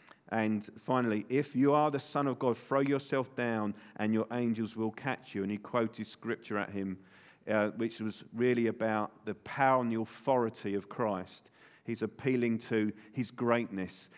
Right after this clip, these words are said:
"Come, call out your greatness and the, the pride of life." And so you see these, um, three things that are apparent.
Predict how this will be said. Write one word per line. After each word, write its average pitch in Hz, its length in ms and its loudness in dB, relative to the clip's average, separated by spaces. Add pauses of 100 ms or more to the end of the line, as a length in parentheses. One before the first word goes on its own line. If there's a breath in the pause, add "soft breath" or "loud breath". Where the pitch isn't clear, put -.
(180 loud breath)
"Come, 139 280 4 (200 loud breath)
call 151 300 4
out 139 180 4
your 127 180 2
greatness 113 960 -2 (360 soft breath)
and 104 240 -2
the, 104 200 2
the 104 160 -6
pride 120 440 2 (140)
of - 80 -14
life." 98 580 -4 (500 soft breath)
And 104 140 -4
so 143 140 2
you 131 180 4
see 165 340 2
these, 135 540 2 (640 soft breath)
um, 113 520 2 (200)
three 170 540 4
things 110 840 0 (420 soft breath)
that 127 180 2
are 123 220 4
apparent. 120 680 2